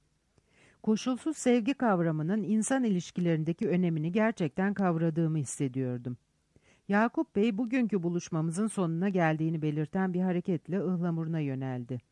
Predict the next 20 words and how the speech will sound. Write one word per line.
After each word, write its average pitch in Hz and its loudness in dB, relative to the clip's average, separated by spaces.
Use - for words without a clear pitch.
Bir 254 0
süre 185 0
ıhlamurlarımızı 196 2
içip 180 -2
çocukluk 185 -2
hatıralarımızdan 151 0
bahsettik. 139 -6
O 220 -2
da 240 4
benim 233 2
gibi 190 0
hüznün 220 0
ve 202 2
koşullu 214 0
sevginin 170 0
ağır 185 2
bastığı 165 0
bir 160 -4
çocukluk 151 -6
geçirmişti. 143 -4